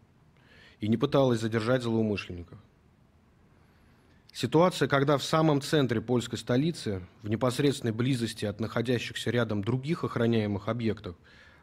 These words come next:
Национального министерства обороны, резиденции президента Ра-, Республики Польша и главы правительства, иностранное пред-, диппредставительство безнаказанно подвергается атаке весьма опасным способом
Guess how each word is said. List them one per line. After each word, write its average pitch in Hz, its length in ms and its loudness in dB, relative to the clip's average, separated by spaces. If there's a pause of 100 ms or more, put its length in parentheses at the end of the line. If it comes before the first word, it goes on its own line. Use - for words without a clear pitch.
Национального 117 460 2
министерства 107 540 -2
обороны, 113 600 2 (120)
резиденции 113 520 -2
президента 117 640 0
Ра-, 110 100 0
Республики 107 640 -8
Польша 107 420 -4
и 95 220 -6 (420)
главы 117 280 4
правительства, 113 680 0 (1300)
иностранное 151 540 4
пред-, 127 240 -6
диппредставительство 139 1040 0 (640)
безнаказанно 139 1000 2 (280)
подвергается 123 760 2
атаке 139 380 -2
весьма 120 340 0
опасным 131 360 0
способом 98 540 -8